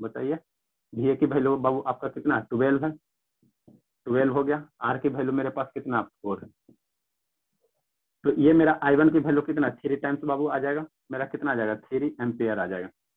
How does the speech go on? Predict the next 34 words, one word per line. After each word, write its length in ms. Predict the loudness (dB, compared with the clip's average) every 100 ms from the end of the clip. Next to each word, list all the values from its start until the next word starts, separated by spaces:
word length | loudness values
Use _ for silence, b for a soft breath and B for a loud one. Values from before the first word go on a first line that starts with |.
| _ _ -6
इसलिए 340 | -4 2 4
बाबू, 280 | 4 2 0 -2 -6 _ _ _ _ _ _ _ _ _ -10
तो 60 | -2
इस 220 | 0 2
तरह 160 | 2 2
से 100 | 2
बनाना, 360 | 0 0 -2 -2
आई 120 | -2
वन 140 | 0
की 100 | 0
value 200 | -2 -4
कितना 220 | -6 -4 -2
हो 80 |
जाएगा? 220 | -2 -2 -4
three 360 | -6 -6 -6 -6
ampere 340 | -6 -4 -4
हो 100 | -6
जाएगा, 220 | -6 -6
है 120 | -2 -4
ना? 160 | -4 -10 _ _ _ _ _ _ _ -8
इसी 180 | -2 0
similarly 500 | 4 8 8 8 4
in 140 | 4 4
the 80 | 4
same 240 | 4 4
way 80 | 4
बाबू, 300 | 2 0 0 -4 _ _ _ -2
आई 160 | -2 0
टू 160 | 0
की 100 | 0
अगर 180 | 0 0
value 260 | 0 -2 -2
निकालना 340 | -2 -2 -2
चाहे, 220 | -4 -8